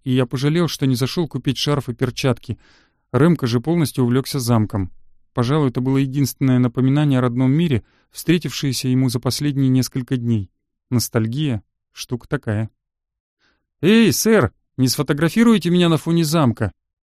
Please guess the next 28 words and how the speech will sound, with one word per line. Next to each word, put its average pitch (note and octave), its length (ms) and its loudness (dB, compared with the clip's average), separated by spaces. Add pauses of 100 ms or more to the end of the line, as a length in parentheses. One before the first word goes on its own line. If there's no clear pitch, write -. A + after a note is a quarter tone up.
(180)
обратилась A#2+ 560 -2
ко - 120 -4
мне C#3 180 2
на C3 120 2
английском C3+ 500 0
женщина D3 440 -2
в A2 60 -10
чёрной D#3+ 320 -2
балоневой C3 460 0
ветровке, C#3 560 -4 (300)
чёрной D#3+ 340 0
шапке D#3+ 420 -6
и C3 80 -2
бежевом D3 400 -2
шарфе, B2 480 -2 (220)
натянутом C#3 640 -2
по C3 120 -2
самый C#3 340 0
нос. C#3 360 -2 (800)
Я A#2+ 240 -2
убрал D3 380 0
смартфон C#3+ 680 0
и C3 80 2
взял C3+ 300 -2
протянутую C#3 580 -2
мне C3 240 0
одноразовую B2+ 600 -2
мыльницу. A2+ 580 0